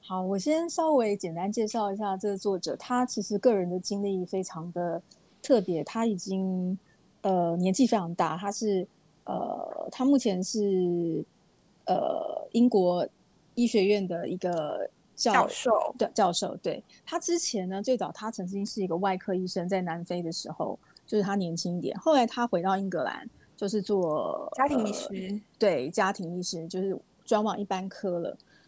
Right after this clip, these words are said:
Speaker 1: 那所以他后来他的经历非常多，后来他又回到学院里面去教书，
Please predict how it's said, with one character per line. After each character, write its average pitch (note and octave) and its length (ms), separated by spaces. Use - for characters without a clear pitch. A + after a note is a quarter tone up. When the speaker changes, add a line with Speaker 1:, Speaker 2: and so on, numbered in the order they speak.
Speaker 1:
那 D#4+ 140
所 D4+ 120
以 C#4 40
他 D4+ 160
后 D#4 220
来 G#3+ 160
他 B3+ 120
的 C4 120
经 B3+ 160
历 B3 100
非 A3 100
常 F3+ 200
多， G3 180
后 C4+ 80
来 G3+ 160
他 G#3 160
又 G3+ 400
回 F#3+ 100
到 G#3+ 160
学 G3 220
院 G3+ 260
里 D#3+ 40
面 F3+ 200
去 G3 120
教 F3 260
书， D#3+ 400